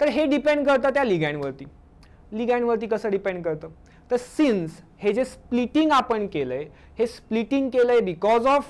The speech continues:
electrons present, अ, because of ligand, तर जेवढा लिगँडची फील्ड जास्त, तेवढं स्प्लिटिंग जास्त. ओके, जेवढं लिगँडची फील्ड जास्त असणार, तेवढं स्प्लिटिंग पण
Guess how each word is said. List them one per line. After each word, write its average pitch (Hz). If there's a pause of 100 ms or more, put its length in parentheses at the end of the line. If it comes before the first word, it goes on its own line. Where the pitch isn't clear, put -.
(320)
electrons 208 (160)
present, 185
अ, 139 (160)
because 175
of 208
ligand, 175 (420)
तर 240 (540)
जेवढा 240
लिगँडची 262
फील्ड 220
जास्त, 156 (460)
तेवढं 208
स्प्लिटिंग 175
जास्त. 139 (540)
ओके, 165
जेवढं 147
लिगँडची 170
फील्ड 214
जास्त 160
असणार, 175
तेवढं 165
स्प्लिटिंग 151
पण 196